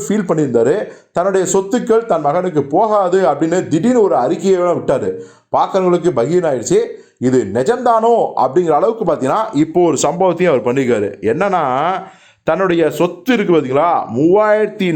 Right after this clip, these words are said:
நானூறு கோடி மதிப்பிலான சொத்தை வந்து ஏழை மக்களின் படிப்பிற்காகவும் இயற்கை சீற்றங்களுக்காகவும் பாத்தீங்கன்னா நன்கொடையா ஜாக்கி சான் சேரிட்டபிள் ஃபவுண்டேஷனுக்கு கொடுத்துருக்காரு. அவருடைய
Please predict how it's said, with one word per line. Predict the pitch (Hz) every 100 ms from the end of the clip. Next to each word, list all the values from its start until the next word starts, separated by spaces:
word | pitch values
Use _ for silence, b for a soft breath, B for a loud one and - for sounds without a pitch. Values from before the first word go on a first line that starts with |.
| 143
நானூறு | 147 147 135 113
கோடி | 170 233 233 170
மதிப்பிலான | 165 156 165 151 -
சொத்தை | 180 202 214 196 147
வந்து | 131 143 214 226 B B B B _ 110 170
ஏழை | 247 254 247
மக்களின் | 151 196 175 156 -
படிப்பிற்காகவும் | 160 214 226 196 180 - 143 196 - - 139
இயற்கை | 214 254 254 226 190
சீற்றங்களுக்காகவும் | - 220 214 202 170 156 160 147 170
பாத்தீங்கன்னா | 143 127 120 151 175 143 107 B B B B B _ _
நன்கொடையா | 117 139 226 220 208 160 156 180 - 107
ஜாக்கி | 160 220 240 226
சான் | 202 214 190 -
சேரிட்டபிள் | 170 202 202 170 180 180
ஃபவுண்டேஷனுக்கு | 170 170 185 170 156 131 123
கொடுத்துருக்காரு. | 131 143 123 113 98 -
அவருடைய | 131 156 139